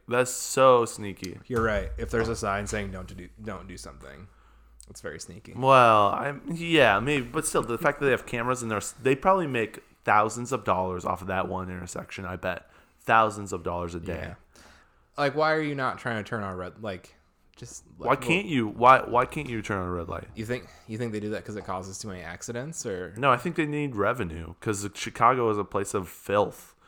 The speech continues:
Speaker 1: <laughs>
Speaker 2: Oh
Speaker 1: And
Speaker 2: my
Speaker 1: they,
Speaker 2: God.
Speaker 1: they are literally bankrupt, and they're, they, they, they need more tax revenue, and that's why they did it, I think. Like, how can we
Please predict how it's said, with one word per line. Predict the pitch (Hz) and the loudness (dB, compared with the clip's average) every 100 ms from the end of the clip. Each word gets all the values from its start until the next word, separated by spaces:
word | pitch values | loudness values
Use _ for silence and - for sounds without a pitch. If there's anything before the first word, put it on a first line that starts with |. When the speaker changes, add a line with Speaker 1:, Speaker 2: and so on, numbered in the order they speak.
| - - - | -20 -18 -8
Speaker 1:
<laughs> | - | 6
Speaker 2:
Oh | 190 160 185 135 131 | 8 10 10 8 4
Speaker 1:
And | 117 127 | 2 4
Speaker 2:
my | 143 | 4
Speaker 1:
they, | 143 | 2
Speaker 2:
God. | - 123 - | 0 -4 2
Speaker 1:
they | 139 190 | 10 12
are | 196 | 12
literally | 165 175 185 170 | 8 8 8 6
bankrupt, | 131 131 156 120 98 113 | 6 2 4 2 2 0
and | 110 | 0
they're, | 117 110 104 107 - - | 0 0 -4 -10 -6 0
they, | 120 120 | 2 2
they, | 117 123 | -2 -6
they | 123 117 123 | -2 -2 0
need | 131 | 0
more | 117 120 | 0 0
tax | - 127 147 - | 0 -4 -4 -4
revenue, | 90 90 90 | -4 -4 -8
and | 92 | -6
that's | 104 - | -6 -2
why | 107 | -2
they | 101 | -2
did | 101 98 | -2 -4
it, | 85 | -4
I | - | -10
think. | - 90 - - - - - - - | -14 -16 -18 -20 -20 -18 -18 -18 -12
Like, | - 95 | -8 -2
how | - 131 | 2 2
can | 143 127 113 | 2 -2 -2
we | 113 110 107 - | 0 -2 -4 -8